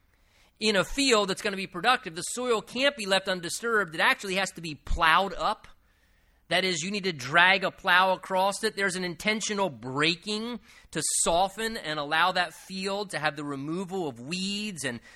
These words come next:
to be more receptive and more fertile in order to be productive. So that soil has to be broken and turned up, and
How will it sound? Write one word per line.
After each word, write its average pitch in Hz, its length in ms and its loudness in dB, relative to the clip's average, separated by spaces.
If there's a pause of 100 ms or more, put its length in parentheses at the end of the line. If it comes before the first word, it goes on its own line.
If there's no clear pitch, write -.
to 165 80 -8
be 175 140 -8
more 175 200 -4
receptive 190 920 -2
and 156 120 -6
more 160 280 -6
fertile 185 880 0 (480)
in 185 120 -6
order 202 240 -2
to 196 180 -6
be 170 280 -4
productive. 202 800 -6 (360)
So 190 120 -2
that 202 180 4 (120)
soil 240 340 2
has 196 240 2
to 190 80 -12
be 202 120 -6
broken 170 720 0
and 143 200 -2
turned 202 460 -2
up, 202 360 2
and 135 140 -6